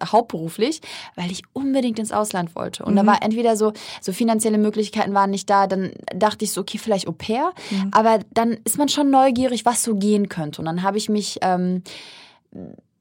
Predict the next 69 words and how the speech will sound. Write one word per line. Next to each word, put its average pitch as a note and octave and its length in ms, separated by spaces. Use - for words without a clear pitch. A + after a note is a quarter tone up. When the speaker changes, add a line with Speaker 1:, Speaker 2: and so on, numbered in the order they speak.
Speaker 1:
dann G3 460
habe G#3+ 120
ich G#3+ 100
so, G#3 80
mich G#3 140
so G3 80
ein - 20
bisschen F#3 180
eingefunden G3+ 380
während D4 240
der D#4 80
Schulzeit C4+ 380
und A3 80
dann G#3+ 240
nach G3+ 280
dem F#3 320
Abi G#3 240
habe G3 140
ich G3 100
mich G3 140
hier A3 200
in G#3 40
der F#3 140
Agentur F3 360
beworben, E3 380
habe F3 140
gedacht, F3 300
„Okay, F3 220
wenn F3 140
die G3 60
mich A3+ 240
nehmen, C4 400
dann G#3+ 200
mache A3 240
ich - 200
das - 300
so.“ - 80
Speaker 2:
Mhm, A3 100
mhm. A3 460
Speaker 1:
Und E3+ 80
dann E3+ 140
haben F3+ 120
die F#3+ 80
mich F#3+ 160
auch F#3+ 80
noch F#3 160
genommen, F#3+ 320
weil D#3+ 100
das E3+ 140
war F3 120
so E3+ 80
für F3+ 140
mich, F3+ 220
das E3 480
war F3 80
so E3+ 80
Next F3 380
Level. D#3+ 280
Wenn E3 140
die A#3+ 160
Speaker 2:
Mhm. - 20
Speaker 1:
Agentur A3 380
mich F3 180
nimmt, D#3 160
dann D#3 340
will D#3+ 100
ich D3+ 140
unbedingt, D3+ 300
Speaker 2:
Ja. G3 200